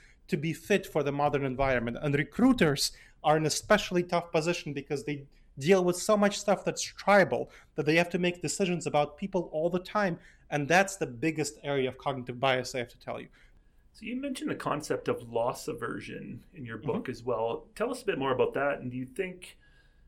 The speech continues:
Speaker 2: you know, there's a quote I love to use. It's from George Anders in a book called The Rare Find. You know, he advocates, you know, we should, you know, seek out that ambitious hunt for greatness in our recruitment efforts. But, uh, so I guess
Speaker 1: Oh,
Speaker 2: two-part
Speaker 1: absolutely.
Speaker 2: question. First off, what is the loss aversion, uh,
Speaker 1: Mm-hmm.
Speaker 2: concept? And second, do you,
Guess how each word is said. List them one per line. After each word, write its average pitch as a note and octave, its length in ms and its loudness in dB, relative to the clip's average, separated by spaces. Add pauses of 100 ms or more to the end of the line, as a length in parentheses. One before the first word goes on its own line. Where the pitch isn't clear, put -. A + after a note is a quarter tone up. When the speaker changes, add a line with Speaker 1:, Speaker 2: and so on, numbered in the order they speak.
(140)
Speaker 2:
you - 80 -8
know, B2+ 60 2
there's C3 160 2
a C#3 40 4
quote F#3 240 4
I D3 60 6
love C3 200 0
to B2+ 100 -8
use. B2 260 -4
It's A2+ 100 -10
from D3 200 -6
George A2 320 0
Anders A2 420 -8
in G#2+ 60 -10
a - 20 -8
book A2 140 -12
called A#2+ 160 -8
The A#2+ 40 -10
Rare A#2 200 -6
Find. G#2+ 340 -12
You G#2 140 -14
know, A2+ 160 -12
he C3+ 240 -14 (340)
advocates, B2+ 420 -2
you A#2+ 60 -8
know, A2+ 60 -8
we A2 100 -10
should, - 160 -12 (200)
you A#2 120 -12
know, - 60 -10
seek - 300 -8
out B2 120 0
that A2 140 -2
ambitious G#2+ 480 -6
hunt B2+ 240 -8
for - 80 -8
greatness B2 560 -8
in B2 80 -6
our A2+ 80 -8
recruitment - 420 -10
efforts. B2 340 -12
But, - 300 -8
uh, C#3 200 -2 (680)
so D3 140 6
I - 20 10
guess D3+ 200 2 (120)
Speaker 1:
Oh, G3 60 4
Speaker 2:
two-part G#3+ 120 2
Speaker 1:
absolutely. G3 280 6
Speaker 2:
question. B2 340 6
First E3+ 240 2
off, B2+ 140 4
what D#3+ 120 4
is D#3 100 0
the C3 60 0
loss A#2+ 300 0
aversion, B2+ 480 -8 (640)
uh, - 100 -4
Speaker 1:
Mm-hmm. F#3 240 -4
Speaker 2:
concept? A#2 460 -6
And A2+ 180 -8
second, C#3+ 380 0
do A#2+ 80 -8
you, A#2+ 180 -4